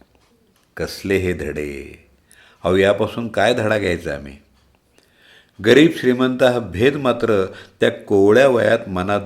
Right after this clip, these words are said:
जो ठसला, तो पन्नाशी गाठेपर्यंत. मित्रांनो, तेव्हा माझ्या डोळ्यासमोर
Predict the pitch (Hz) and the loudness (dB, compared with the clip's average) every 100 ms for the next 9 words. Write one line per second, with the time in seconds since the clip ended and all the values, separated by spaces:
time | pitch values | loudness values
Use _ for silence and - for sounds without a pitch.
0 | 92 92 - - 123 - 107 87 85 - | -4 -6 -6 -4 -4 -2 -2 -2 -4 -12
1 | _ _ _ _ 104 101 90 87 98 101 | _ _ _ _ -6 -2 -4 -2 -4 -6
2 | 87 69 - - - 58 - - - _ | -8 -8 -12 -14 -14 -16 -20 -20 -20 _
3 | _ _ _ _ _ _ _ 92 85 113 | _ _ _ _ _ _ _ -12 -4 -2
4 | 113 92 104 - - _ _ _ _ _ | -2 -4 -10 -16 -20 _ _ _ _ _
5 | _ 101 107 110 110 110 104 95 104 113 | _ 0 2 2 2 2 2 2 0 -2
6 | 110 | -6